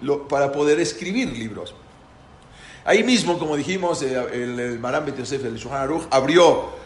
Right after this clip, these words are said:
abrió su, su yeshiva, alumnos de él era Rab Moshe Alchich, Rab, eh, el Alchich, Rab Moshe el Kabetz, el que hizo el Ejadodí, eran alumnos,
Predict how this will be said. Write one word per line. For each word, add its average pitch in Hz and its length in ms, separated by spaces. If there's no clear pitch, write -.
abrió 139 400
su, 127 380
su 120 160
yeshiva, 120 840
alumnos 135 480
de 131 140
él 135 100
era 123 160
Rab 120 200
Moshe 117 240
Alchich, 139 400
Rab, 104 320
eh, 101 420
el 101 100
Alchich, 101 480
Rab 110 180
Moshe 107 200
el 120 100
Kabetz, 147 380
el 107 100
que 113 120
hizo 120 180
el 104 80
Ejadodí, 123 500
eran 131 260
alumnos, 214 720